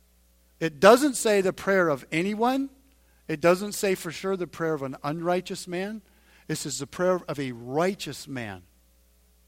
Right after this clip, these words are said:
is powerful and effective. See, the way we live, the way we live matters. And, and again, this, you can't put God in a box.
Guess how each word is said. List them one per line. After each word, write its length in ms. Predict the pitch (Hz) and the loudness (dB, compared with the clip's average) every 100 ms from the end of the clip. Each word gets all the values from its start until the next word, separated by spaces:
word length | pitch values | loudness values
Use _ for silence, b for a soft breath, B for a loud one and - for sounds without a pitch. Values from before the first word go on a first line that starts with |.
| _ _ _ | _ _ _
is 160 | 127 - | -12 -10
powerful 600 | - 151 185 180 147 151 | -4 0 0 -2 -8 -10
and 80 | |
effective. 520 | 143 - 131 - 123 _ b b - | -10 -10 -10 -12 -20 _ b b -6
See, 160 | 240 | 0
the 100 | 208 | 2
way 180 | 175 185 | 6 4
we 200 | 196 202 | 4 0
live, 680 | 180 220 240 151 101 - _ 143 | 0 0 2 -2 -6 -20 _ -12
the 100 | 143 | -2
way 220 | 165 180 | 2 2
we 180 | 180 170 | 2 0
live 260 | 175 190 | 0 -2
matters. 500 | 160 156 151 123 107 - B B B B B _ _ _ _ _ _ _ _ _ - | -2 -2 -2 -2 -10 -16 B B B B B _ _ _ _ _ _ _ _ _ -4
And, 240 | 214 160 - - | -2 -2 -8 -6
and 120 | 190 | -6
again, 380 | 170 247 202 208 | 4 4 4 4
this, 240 | 240 - | 4 4
you 120 | 208 | -4
can't 380 | - - 269 285 | -2 2 2 2
put 240 | - 247 226 | 4 4 6
God 240 | 208 196 | 6 6
in 100 | 190 | 4
a 60 | 156 | 2
box. 640 | 151 135 101 - - - | 2 2 -2 -10 -14 -14